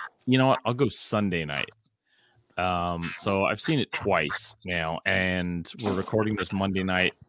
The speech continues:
I'm going tomorrow afternoon, uh, as well, 'cause the wife needs to see it. So, um, I call, I, I asked my mom, I'm like, "Hey, can you, can you pick the kid up, pick the, the eight-year-old up from school?" She goes, "Sure."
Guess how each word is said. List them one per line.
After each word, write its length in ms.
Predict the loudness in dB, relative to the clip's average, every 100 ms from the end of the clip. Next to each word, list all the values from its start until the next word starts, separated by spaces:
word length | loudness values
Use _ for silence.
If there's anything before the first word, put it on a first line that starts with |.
| _ -2
I'm 160 | 0
going 340 | 2 2 0 -2
tomorrow 380 | -2 0 2
afternoon, 480 | 0 -2 -2 -2 -2 -8 -20 _ _ _ -6
uh, 200 | 0 0 0
as 160 | 0
well, 200 | 4 4
'cause 240 | 2 -4 -2
the 60 |
wife 240 | 0 0 0
needs 240 | -2 -2
to 80 | -6
see 220 | 0 4
it. 100 | 4 2
So, 300 | 0 0 0 -4 -20 _ _ _ _
um, 460 | -2 -2 -2 -4 -8 _ _ -12
I 40 |
call, 180 | -2 0
I, 140 | 2 0 0
I 100 | 2
asked 200 | 2 0
my 80 | 0
mom, 260 | 2 0
I'm 100 | 0
like, 140 | -2 0
"Hey, 160 | 0
can 220 | 0 0
you, 180 | 0 0 -2 -12 -8
can 120 | -4
you 60 | -2
pick 220 | -2 -4
the 60 |
kid 220 | -2 0 0
up, 120 | -2 -8 _ _
pick 160 | -8 0
the, 260 | 2 2 2
the 100 | 2
eight-year-old 420 | 2 2 2 0
up 100 | -2
from 120 | -4 -8
school?" 360 | 2 2 2 -2 -14 -16 _ _ _ _ _ _ _ -20
She 160 | -4 -2
goes, 100 | -2
"Sure." 380 | 2 4 6